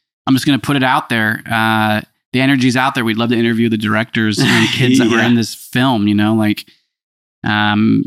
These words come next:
Speaker 1: it's possible that we'll just keep, uh, stretching out this documentary and see how much we can get out of it.
Speaker 2: Yeah.
Speaker 1: Um, because it's hitting,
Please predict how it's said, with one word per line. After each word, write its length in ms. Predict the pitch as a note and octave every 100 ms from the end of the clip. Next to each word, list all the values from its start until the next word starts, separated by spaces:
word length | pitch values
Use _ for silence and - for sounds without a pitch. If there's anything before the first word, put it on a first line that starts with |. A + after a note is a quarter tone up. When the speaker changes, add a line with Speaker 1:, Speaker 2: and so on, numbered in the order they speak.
| G#2+
Speaker 1:
it's 120 | -
possible 440 | - A#2 - G#2+
that 140 | G#2+ G#2+
we'll 120 | G2+
just 220 | G#2+ -
keep, 360 | - A2 - - _
uh, 120 | G#2 G2+
stretching 520 | - A#2 G#2 G#2 G#2
out 220 | G2+ A2
this 460 | G#2 G2 - - - _ _
documentary 540 | A#2 G#2 G#2 G2+ B2 G2
and 100 | F#2+
see 120 | A2
how 80 | G2
much 220 | G2 G2
we 100 | G#2+
can 160 | - G#2
get 140 | A2
out 180 | G#2 G#2+
of 120 | A2
it. 160 | A2 A2
Speaker 2:
Yeah. 300 | A2 G2+ F#2+ - _
Speaker 1:
Um, 280 | A#2+ G#2+ G#2
because 240 | G#2+ A2+
it's 180 | G#2 -
hitting, 500 | - - A2 G#2+ G#2